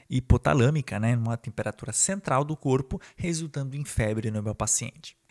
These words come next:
E aonde que a dipirona entra nessa brincadeira? Eles-, entra justamente aqui, na hora dessa conversão, né? Quando os receptores de citocina são ativados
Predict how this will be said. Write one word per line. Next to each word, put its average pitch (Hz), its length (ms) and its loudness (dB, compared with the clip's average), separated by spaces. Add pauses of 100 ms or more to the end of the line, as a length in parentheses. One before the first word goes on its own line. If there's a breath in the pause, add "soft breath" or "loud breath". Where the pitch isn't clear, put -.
E 180 120 0
aonde 190 340 -2
que 170 80 -6
a 160 40 -4
dipirona 139 460 0
entra 127 280 0
nessa 123 180 0
brincadeira? 117 460 2
Eles-, 135 340 6
entra 175 340 4
justamente 160 840 4
aqui, 190 320 -2 (720 loud breath)
na 151 300 8
hora 165 300 10
dessa 165 300 4
conversão, 170 840 0 (240)
né? 120 200 -4 (260 loud breath)
Quando 135 240 0
os 131 100 0
receptores 156 560 -2
de 160 80 -2
citocina 123 640 -2
são 131 320 0
ativados 131 840 0